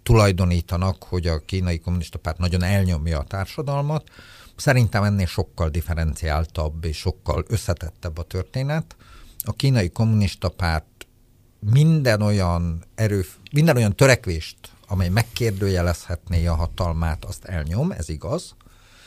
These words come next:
De a másik oldalról kiépített az utóbbi néhány, két-három évtizedben olyan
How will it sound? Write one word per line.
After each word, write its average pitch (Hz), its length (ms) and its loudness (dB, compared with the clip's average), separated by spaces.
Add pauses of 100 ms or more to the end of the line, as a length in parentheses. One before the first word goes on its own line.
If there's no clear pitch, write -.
(260)
De 101 140 0
a 107 160 2
másik 139 520 0
oldalról 95 800 2 (920)
kiépített 139 800 4
az 90 140 0
utóbbi 90 420 -4
néhány, 82 540 0
két-három 90 540 0
évtizedben 87 960 -2
olyan 110 420 2